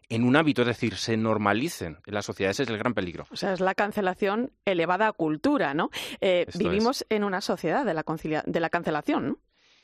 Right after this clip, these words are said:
Speaker 1: Esto es, o sea, al final, eh, vivimos en una sociedad en la que insultamos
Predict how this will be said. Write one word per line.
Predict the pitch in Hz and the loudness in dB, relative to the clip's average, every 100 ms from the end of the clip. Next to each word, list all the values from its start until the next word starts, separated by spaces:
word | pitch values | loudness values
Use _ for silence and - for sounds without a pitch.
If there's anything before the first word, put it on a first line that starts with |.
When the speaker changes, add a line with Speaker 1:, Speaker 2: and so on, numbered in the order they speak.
| _ - | _ 0
Speaker 1:
Esto | 123 170 | 4 8
es, | 156 156 | 8 8
o | 104 | 6
sea, | 127 | 6
al | 123 | 6
final, | 110 117 156 - | 4 4 4 4
eh, | 123 | 2
vivimos | 110 117 117 | 2 2 4
en | 156 | 4
una | 135 | 2
sociedad | 143 117 139 | 2 4 4
en | 151 | 4
la | 143 | 2
que | 127 113 110 104 - | 2 2 2 -4 -4
insultamos | 135 127 - 113 101 139 160 113 - | -2 0 -2 -6 2 4 4 0 -4